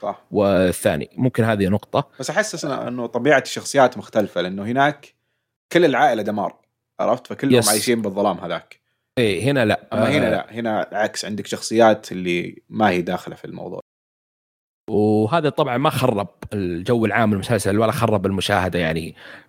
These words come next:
Speaker 2: بالنسبة لي، يعني ما، ما، ما خرب علي وطلعني من الجو، إن في نهار وفي فلة وفي ضحك. آه، وش بعد؟ في نقطة ال-، الإخراج زي، زي ما ذكر عبد الله كان مم-، ممتاز. في نقطة بجيها،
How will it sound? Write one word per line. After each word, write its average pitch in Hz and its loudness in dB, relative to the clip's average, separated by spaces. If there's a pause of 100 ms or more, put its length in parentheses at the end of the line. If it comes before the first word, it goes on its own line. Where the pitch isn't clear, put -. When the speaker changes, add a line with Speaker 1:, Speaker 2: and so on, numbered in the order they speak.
Speaker 2:
بالنسبة 107 2
لي، 104 2
يعني 82 0
ما، 71 -2
ما، 120 2
ما 127 2
خرب 117 2
علي 117 2
وطلعني 113 2
من 113 2
الجو، 104 0
إن 90 -6
في 101 -2
نهار 107 2
وفي 98 0
فلة 98 2
وفي 92 0
ضحك. - -6 (760)
آه، 101 2 (200)
وش 123 0
بعد؟ 110 0
في 120 2
نقطة 120 0 (120)
ال-، 95 2 (600)
الإخراج 123 -2
زي، 85 -4
زي 117 0
ما 117 2
ذكر 107 -2
عبد 101 -2
الله 92 0
كان 104 -2
مم-، 101 -4
ممتاز. 107 -2
في 139 0
نقطة 156 0
بجيها، 123 2